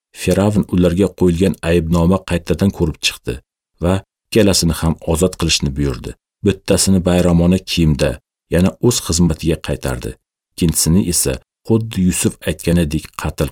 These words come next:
qildi. Shuning bilan, aziz bolajonlar, eshittirishimiz ham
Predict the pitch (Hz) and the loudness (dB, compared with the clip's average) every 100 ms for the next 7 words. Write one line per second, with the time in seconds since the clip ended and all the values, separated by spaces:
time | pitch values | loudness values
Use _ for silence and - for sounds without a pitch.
0 | - 62 - - _ _ _ _ _ - | -6 -10 -10 -14 _ _ _ _ _ 0
1 | 92 101 104 95 92 - 87 104 107 92 | 4 4 6 4 2 0 -4 0 2 2
2 | 87 85 78 92 - 92 - - 82 - | 2 0 0 -2 -2 -4 -4 -4 -2 0
3 | 76 78 - 87 | 0 0 0 0